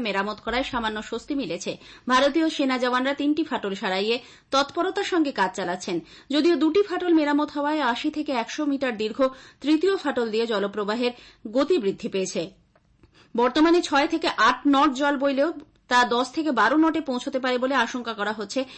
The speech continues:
সমস্যার সমাধানে পাথর বোঝাই গ্যাবিয়ান বাস্কেট ব্যবহার করার চিন্তাভাবনা করা হচ্ছে।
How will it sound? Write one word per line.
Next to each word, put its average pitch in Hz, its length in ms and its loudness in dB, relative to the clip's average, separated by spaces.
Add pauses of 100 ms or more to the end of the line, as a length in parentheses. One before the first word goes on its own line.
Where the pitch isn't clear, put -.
(160)
সমস্যার 339 500 0
সমাধানে 233 500 -2
পাথর 226 380 -2
বোঝাই 220 400 -4
গ্যাবিয়ান 202 460 -4
বাস্কেট 220 460 -4
ব্যবহার 226 340 -4
করার 247 260 0 (280)
চিন্তাভাবনা 269 560 0
করা 190 200 -2
হচ্ছে। 190 340 -4